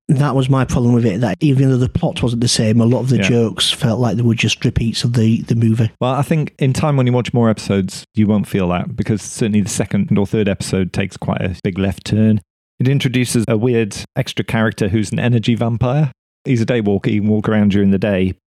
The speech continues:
Speaker 2: He looks like someone from The Office. He feeds off people's emotions and creativity, basically boring them into a stupor and taking the energy from them. The other vampires all hate him, but the job he does pays for the rent for all of them. It's odd 'cause they're all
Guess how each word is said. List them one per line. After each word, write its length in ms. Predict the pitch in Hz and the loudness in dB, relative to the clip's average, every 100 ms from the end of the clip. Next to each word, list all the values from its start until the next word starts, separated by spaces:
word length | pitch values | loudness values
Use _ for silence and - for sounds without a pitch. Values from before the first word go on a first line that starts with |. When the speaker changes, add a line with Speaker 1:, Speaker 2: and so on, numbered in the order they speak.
| _ _ | _ _
Speaker 2:
He 100 | 113 | 0
looks 240 | 127 - | 0 -2
like 220 | 113 98 - | -4 -4 -4
someone 320 | 120 101 98 | -4 -2 0
from 140 | 98 | 0
The 100 | 101 | 0
Office. 400 | 104 - 92 - _ _ _ _ _ | 0 -2 -8 -10 _ _ _ _ _
He 160 | 117 127 | 0 0
feeds 280 | - 131 120 | 0 -2 -2
off 120 | 104 | -2
people's 300 | 123 120 101 | -2 -2 0
emotions 500 | 110 117 - 117 104 | 0 0 0 -2 0
and 120 | 110 - | 0 0
creativity, 760 | 123 113 - 120 127 151 151 _ _ | 0 -2 -2 -4 -2 -2 -4 _ _
basically 320 | 143 143 - 107 | -4 -2 -2 -2
boring 380 | 98 123 123 113 | 0 2 2 2
them 160 | 110 | 2
into 220 | 110 104 110 | 2 0 -2
a 60 | |
stupor 380 | - - 120 98 | -2 -2 0 0
and 260 | 101 101 95 | 0 0 0
taking 300 | 113 95 104 | -2 0 2
the 80 | |
energy 320 | 107 113 90 87 | 2 2 0 -2
from 260 | 92 87 | -2 0
them. 160 | 92 104 _ _ _ _ _ - | 0 -2 _ _ _ _ _ -2
The 100 | 139 | 0
other 120 | 139 | 0
vampires 420 | 120 113 113 101 | -2 0 -2 0
all 140 | 110 | -2
hate 300 | 95 127 - | 0 -2 -2
him, 160 | 95 92 | -4 -2
but 120 | - | -2
the 80 | 104 | -2
job 220 | 120 113 | -2 0
he 160 | 120 127 | 0 0
does 260 | 90 92 - | -2 -4 -4
pays 280 | 117 104 | -4 -4
for 100 | - 98 | -4 -2
the 60 | |
rent 240 | 107 104 - | 0 -2 -2
for 140 | 110 | 0
all 160 | 127 104 | 0 0
of 80 | |
them. 140 | 85 90 _ _ _ _ _ _ _ _ _ _ | -2 -4 _ _ _ _ _ _ _ _ _ _
It's 200 | 147 - | -2 0
odd 240 | 185 185 - | -2 -2 -2
'cause 180 | 123 | -2
they're 140 | 131 139 | 0 2
all 360 | 147 139 127 | 2 2 2